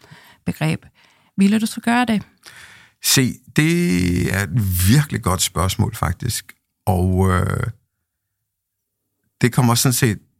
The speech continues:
Speaker 2: meget an på, hvornår du spørger mig.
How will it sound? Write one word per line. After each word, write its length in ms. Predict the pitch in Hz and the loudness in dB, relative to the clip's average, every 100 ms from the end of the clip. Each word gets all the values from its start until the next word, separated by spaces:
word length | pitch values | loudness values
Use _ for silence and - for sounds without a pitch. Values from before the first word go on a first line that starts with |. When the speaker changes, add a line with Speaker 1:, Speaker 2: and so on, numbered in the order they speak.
| _ - | _ 0
Speaker 2:
meget 300 | 104 120 131 | 2 2 2
an 200 | 104 110 | 0 2
på, 320 | 101 95 - _ _ _ _ _ _ _ | 2 0 -4 _ _ _ _ _ _ _
hvornår 340 | 101 101 98 | 0 2 0
du 120 | - 110 | 0 -2
spørger 380 | - - 60 | -2 -2 -2
mig. 140 | 85 | -2